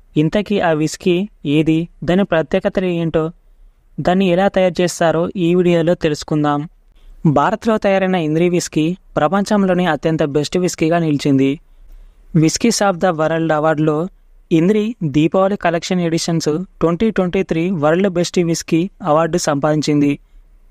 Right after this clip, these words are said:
ఈ అవార్డుతో భారతీయ విస్కీ ప్రపంచంలోనే అరుదైన గుర్తింపు పొందింది. ప్రపంచ దేశాల్లో ఉన్న టాప్ కంపెనీలు, టాప్ దేశాల్లోని వందలాది బ్రాండ్ల విస్కీలను తలదన్ని భారత్కు చెందిన ఇంద్రి విస్కీ ప్రపంచ గుర్తింపు దక్కించుకుంది.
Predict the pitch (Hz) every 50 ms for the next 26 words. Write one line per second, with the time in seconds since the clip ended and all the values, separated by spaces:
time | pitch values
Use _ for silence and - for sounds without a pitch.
0 | - - _ _ _ - - - - - - - - - 175 170 170 160 165 185
1 | 208 196 - - 185 185 185 156 135 143 147 165 196 - 214 208 208 202 - -
2 | - 175 175 202 - _ - - 143 139 170 180 175 - 190 190 190 190 196 190
3 | 190 175 151 147 151 156 170 175 175 175 175 147 151 156 - - 165 160 170 156
4 | 165 156 151 147 147 147 143 139 139 139 - - _ _ - - _ - - _
5 | _ - 147 151 - 196 196 226 214 214 208 - 214 214 214 208 208 202 208 202
6 | 196 _ - 160 165 170 _ - 190 185 175 185 180 185 185 175 170 165 185 208
7 | _ _ - - _ _ _ - 160 180 190 185 214 214 196 - 208 196 196 202
8 | 196 160 151 156 156 170 180 190 190 175 156 165 160 165 165 165 170 160 160 -
9 | - - 170 165 160 160 160 - - 147 151 156 165 160 160 156 151 170 185 -
10 | _ _ _ _ _ _ - - - 143 123 143 147 165 196 208 - - 220 -
11 | 214 202 196 196 196 185 160 160 147 156 170 180 185 180 180 170 - - 165 156
12 | 175 190 - - - - - - - - 151 156 - 202 202 - 220 202 190 180
13 | - 180 180 170 - - 175 160 - 165 156 151 - - 160 151 143 147 143 -